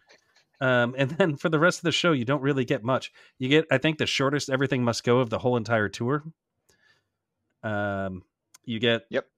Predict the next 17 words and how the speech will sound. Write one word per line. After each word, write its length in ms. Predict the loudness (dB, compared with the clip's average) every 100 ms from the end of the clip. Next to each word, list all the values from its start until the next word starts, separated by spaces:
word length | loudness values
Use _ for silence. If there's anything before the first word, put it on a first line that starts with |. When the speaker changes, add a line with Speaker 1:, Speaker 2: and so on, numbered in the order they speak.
| -4
Speaker 1:
a 40 |
really 280 | 2 4 4
short 380 | 2 0 -2 -2
Feel 220 | -2 0
It 100 | 0
Now. 480 | 0 0 0 -4 -10 _ -8
You 100 | -2
get 120 | -2
a 60 | -2
Slow 320 | -4 0 0
Ready 280 | 0 0 -2
that 240 | -4 -4
probably 640 | -2 0 0 -2 -2 -4 -6 _ _ _ _ _
is 220 | -10 -8 -10
pretty 240 | -10 -8
much 180 | -8 -10
standard. 520 | -8 -6 -4 -6 -8